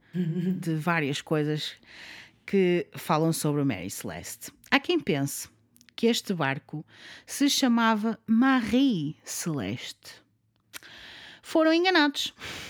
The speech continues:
Speaker 2: pelo Sir Arthur Conan Doyle, o pai, o criador do Sherlock Holmes.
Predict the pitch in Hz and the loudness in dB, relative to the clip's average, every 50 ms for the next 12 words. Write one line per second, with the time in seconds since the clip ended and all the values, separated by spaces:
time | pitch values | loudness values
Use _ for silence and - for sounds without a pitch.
0 | - - - - - 302 294 277 262 285 311 311 - - - 208 185 185 196 220 | -16 -16 -14 -4 0 0 2 4 4 2 2 0 0 2 4 4 4 4 2 -2
1 | - _ _ - 170 170 165 156 - 185 175 185 - - - 147 147 147 156 180 | -6 _ _ 0 2 2 2 2 0 -2 -2 -2 -2 -2 0 2 2 4 4 4
2 | 208 220 208 220 220 220 196 151 127 117 - _ _ _ - - _ _ _ - | 4 4 4 2 2 2 0 -2 -4 -6 -10 _ _ _ -20 -20 _ _ _ -2
3 | 294 - - 208 208 196 185 156 143 - _ _ _ _ _ _ _ _ _ _ | 0 2 4 4 4 4 4 0 -2 -4 _ _ _ _ _ _ _ _ _ _
4 | - 185 - - 240 233 202 165 151 160 156 156 147 147 - - _ _ _ - | -10 -6 0 2 4 4 4 4 6 6 6 6 4 2 -2 -10 _ _ _ -2
5 | 202 190 - - - 120 110 117 120 123 - - - - - - - - - 107 | 0 0 0 0 0 -2 -2 -2 -4 -6 -6 -8 -12 -14 -14 -14 -14 -14 -14 -14
6 | - - - - - | -14 -14 -14 -16 -16